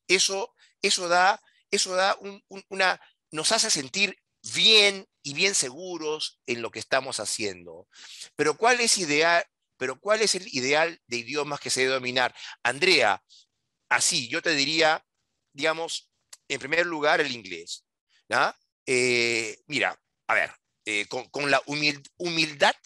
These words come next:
del caso, ¿ya? Eh, he estado en, en China, he visitado Corea del Sur, he visitado Vietnam, eh, he visitado Taiwán, <laughs> ¿correcto? He estado en Berlín,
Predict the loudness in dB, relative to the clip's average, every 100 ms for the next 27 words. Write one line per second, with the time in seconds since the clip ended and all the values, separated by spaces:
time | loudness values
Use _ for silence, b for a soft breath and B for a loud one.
0 | _ -6 -4 -4 -4 -8 -10 _ _ _
1 | -4 0 0 _ b b -4 -4 -2 -2
2 | 2 0 0 -8 0 0 0 -6 _ _
3 | _ _ _ _ _ _ -6 -6 0 0
4 | 0 -4 -6 0 2 2 0 -2 0 2
5 | 2 -2 -8 -8 -2 0 0 -2 -6 -8
6 | -14 -4 -2 0 0 0 2 2 2 -4
7 | -6 -8 -6 -2 -2 -2 -2 2 2 0
8 | -4 _ B B B B _ 0 2 4
9 | 2 2 2 0 0 0 2 0 2 0
10 | 0 0 0 0 -4 -2 -2 -4 -12 -10
11 | -8 -8 -10 _ -8 -4 -4 -6 -14 B
12 | B B -2 0 0 -2 -2 2 2 2
13 | -2 2 2 0 -10 -18